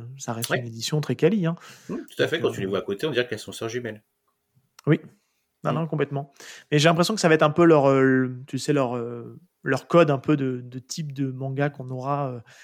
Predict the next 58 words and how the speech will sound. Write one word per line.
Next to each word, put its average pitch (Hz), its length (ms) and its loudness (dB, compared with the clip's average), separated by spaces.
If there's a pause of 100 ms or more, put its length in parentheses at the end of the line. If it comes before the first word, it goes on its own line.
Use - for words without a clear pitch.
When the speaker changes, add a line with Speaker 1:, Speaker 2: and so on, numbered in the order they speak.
(240)
Speaker 1:
dans 135 100 -4
le 127 60 -2
futur, 143 280 0
parce 165 100 -4
que 135 80 -2
je - 60 -8
pense 151 120 -4
que 139 120 -2
si - 200 -2
on 165 60 2
doit 156 100 6
avoir 143 180 4
des 135 120 0
suites 156 420 -4
de 131 80 -4
Baki, 131 380 -2
elles 135 80 0
seront - 180 -12
comme 120 160 -8
ça, 160 320 2
et, 123 140 -2 (320)
et - 80 -4
si - 120 0
on 143 60 -2
doit 143 120 2
avoir 127 160 0
d'autres 151 260 0
récits 143 260 -2
un 135 120 -2
peu 147 180 0
dans 127 120 -4
ce, 120 340 -10
dans 120 120 -12
ce - 60 -20
principe-là, 131 400 -8
je - 80 -8
pense - 160 -10
qu'ils 135 100 -8
réutiliseront 135 560 -4
le 135 80 -2
même, 135 260 -6
euh, 120 300 -12 (500)
la 131 100 -6
même 135 140 -2
Speaker 2:
Bah, 139 120 0
Speaker 1:
maquette, 107 240 2
on - 20 -2
va 135 60 -4
Speaker 2:
je 123 60 0
les 123 60 4
Speaker 1:
dire. 151 60 6
Speaker 2:
vois 127 140 8
bien 135 240 6
aller 123 320 6
jusqu'à 104 260 0
Son 104 220 -2
of 104 240 -6
Ogre. 95 340 -4